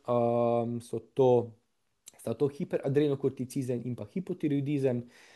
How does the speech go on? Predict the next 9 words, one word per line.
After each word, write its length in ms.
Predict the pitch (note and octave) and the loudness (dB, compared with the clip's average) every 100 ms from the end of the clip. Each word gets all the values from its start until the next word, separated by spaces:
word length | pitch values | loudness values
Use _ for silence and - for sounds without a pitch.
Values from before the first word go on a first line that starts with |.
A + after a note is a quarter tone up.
| - - | -20 -8
Se 80 | C3+ | -2
pravi, 260 | C3 C3 A#2+ | 2 4 2
hiperadrenokorticizem 1500 | - F#3+ E3+ D#3 C3 C3 C#3+ C3+ C3 C3 B2+ A#2+ C#3 B2+ B2 | 0 0 2 2 2 2 2 0 -2 -4 -4 -6 -6 -4 -4
se 140 | - | -2
lahko 300 | A#2+ - C#3 | -2 0 -2
poj-, 320 | C3+ B2+ B2+ - | 0 2 4 2
upolav-, 540 | B2+ A#2+ B2 B2 B2+ A#2+ - - | -2 -2 2 6 6 4 -4 0
pojavlja 400 | C3 B2+ B2+ B2 | 2 4 2 0
nekje 440 | A#2+ - C3+ B2 | -2 -2 2 2